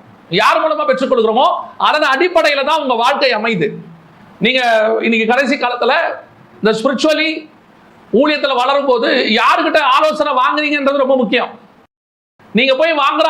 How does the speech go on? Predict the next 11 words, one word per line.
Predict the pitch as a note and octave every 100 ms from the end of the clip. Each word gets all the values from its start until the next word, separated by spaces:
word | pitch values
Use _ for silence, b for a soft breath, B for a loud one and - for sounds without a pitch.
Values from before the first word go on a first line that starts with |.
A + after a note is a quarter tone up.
| C4+
ஆலோசனை, | D#4 D#4 C#4 D#4
உங்களுக்கு | D4 C4 A#3+
ஆலோசனை | D#4 D#4 D4 C#4+
கொடுக்கிறவர் | C#4+ C#4+ C#4 D4+ C4
எப்படி | C4+ D#4+ D4+
கொடுக்கிறாரோ | C#4+ C#4 B3 C#4 D#4+ B3+
அதன் | C#4+ C#4
அடிப்படையில் | C4+ D#4 D4 C#4 C#4
தான் | C#4+ D4
நீங்கள் | C#4+ C4+
இருப்பீர்கள். | C4 A3+ F3